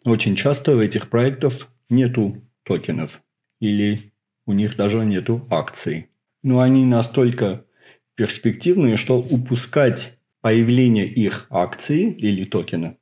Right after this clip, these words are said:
я никоим образом не хочу. Итак, две направления, которые добавляются в мой портфель,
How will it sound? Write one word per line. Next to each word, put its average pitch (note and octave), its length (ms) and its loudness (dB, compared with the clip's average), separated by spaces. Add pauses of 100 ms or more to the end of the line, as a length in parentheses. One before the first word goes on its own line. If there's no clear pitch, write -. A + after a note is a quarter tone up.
(240)
я B2 240 4
никоим A#2 460 2
образом A2 400 0
не G2+ 140 0
хочу. - 380 -8 (840)
Итак, B2 460 -2 (920)
две C#3 640 2
направления, B2 640 4
которые A2 380 2
добавляются G2+ 680 0
в F2+ 40 -4
мой F2+ 160 -2
портфель, F3 640 0